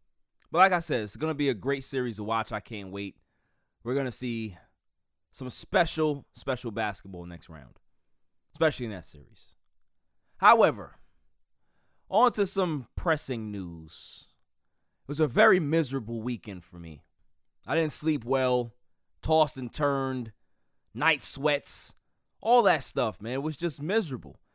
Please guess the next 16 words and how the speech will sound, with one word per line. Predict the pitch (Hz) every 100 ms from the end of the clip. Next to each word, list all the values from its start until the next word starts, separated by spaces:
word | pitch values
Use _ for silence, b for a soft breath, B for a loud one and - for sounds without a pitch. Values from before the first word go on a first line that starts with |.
| _ _ _ -
The | 151
only | 220 247
good | 185 190 190
thing | 208 196
that | 180 160
came | - 170 165
out | 160
of | 151
this | 147 135
weekend | 139 143 135 135 127
was | 120 117 104 - - _
my | 117 131
son's | - 139 123
birthday. | 117 110 - 67 - _ _ _ _ _ _ _
Turned | - 190 180
four. | 185 165 101